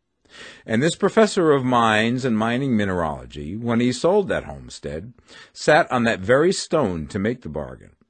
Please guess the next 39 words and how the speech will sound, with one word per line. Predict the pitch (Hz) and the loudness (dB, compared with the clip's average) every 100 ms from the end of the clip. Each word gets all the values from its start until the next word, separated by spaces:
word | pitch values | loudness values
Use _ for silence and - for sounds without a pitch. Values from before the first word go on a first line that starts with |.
| _ _ _ _ - | _ _ _ _ -2
He | |
was | 117 113 | 0 0
born | 90 123 143 160 | 2 2 4 2
on | 110 | 0
that | 95 76 | -2 -4
farm, | - 85 73 73 87 117 _ | -6 -6 -6 -8 -10 -14 _
and | - | -2
they | 107 110 | -2 0
told | 156 147 | 2 2
me | 139 | 0
that | 113 107 | -2 -2
he | 101 120 | -2 -2
had | 110 87 | -4 -2
gone | 117 135 143 | -2 -2 0
by | 107 | -2
that | 92 85 | -2 -6
piece | - 98 98 | -6 -6 -8
of | 85 | -8
silver | 98 82 76 104 | -6 -6 -6 -8
and | - 95 | -6 -2
rubbed | 95 123 127 | 0 0 0
it | 92 | -2
with | 98 | -4
his | 98 90 | -4 -8
sleeve | - 139 151 85 82 107 | -8 -4 -2 -2 -4 -6
until | 90 87 - 95 | -8 -8 -8 -8
it | |
reflected | 82 95 - 151 120 98 | -10 -10 -6 -6 -6 -8
his | 101 | -10
countenance | - 131 85 80 87 - - | -8 -6 -6 -6 -8 -12 -12
and | 85 | -12
seemed | - 110 104 | -6 -6 -6
to | 98 | -6
say | - 98 | -4 -4
to | 92 90 | -2 -4
him, | 90 92 120 - _ - - - - - - | -4 -6 -10 -14 _ -20 -20 -18 -18 -20 -2
"Here, | 220 190 151 | 2 4 4
take | 139 190 180 226 | 0 0 0 0
me. | 98 80 80 | -4 -4 -8